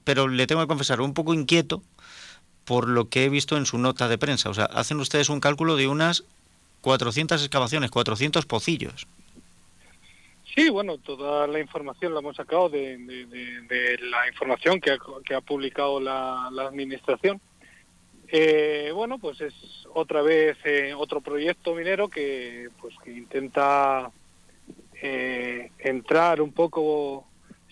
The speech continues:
Speaker 2: sil-, sigilosamente y que creemos que choca frontalmente con la forma de, de ganarlos la vida por aquí, en esta comarca.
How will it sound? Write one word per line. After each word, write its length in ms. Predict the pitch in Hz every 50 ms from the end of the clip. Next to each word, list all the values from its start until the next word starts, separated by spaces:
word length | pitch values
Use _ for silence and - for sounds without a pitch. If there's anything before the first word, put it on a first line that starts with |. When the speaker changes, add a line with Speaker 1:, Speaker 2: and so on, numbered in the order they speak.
| - - -
Speaker 2:
sil-, 280 | 165 151 143 147 127 - -
sigilosamente 920 | - 151 139 - 170 160 170 165 - 180 165 170 185 185 156 - 175 190 190 - _ _ _ _ - - _ _ _ - - - -
y 140 | - 170 156
que 500 | - 165 156 156 151 151 151 147 147 -
creemos 680 | - 160 156 160 156 170 185 196 196 190 208 202 - _
que 400 | _ 151 151 147 143 139 135 131 -
choca 300 | - 170 160 143 - 165
frontalmente 640 | 165 170 165 151 135 160 147 147 151 151 139 - 156
con 600 | - - 156 139 131 123 120 117 113 113 117 123
la 140 | 131 131 120
forma 500 | - - 143 143 135 139 143 143 143 131
de, 480 | 131 131 123 123 123 120 120 117 120 - _ _ _ _ _ _ _ _ - - _ _ _ _ _ _ -
de 100 | 143 139
ganarlos 640 | 139 139 139 139 143 147 151 147 147 151 131 127 127
la 140 | 135 139 135
vida 240 | 147 147 139 143
por 140 | - - 143
aquí, 240 | 151 147 - 190 156 - _ _ _ _ _ - _ - -
en 140 | 135 131 139
esta 180 | 131 - 143
comarca. 440 | - 147 139 160 156 - - - -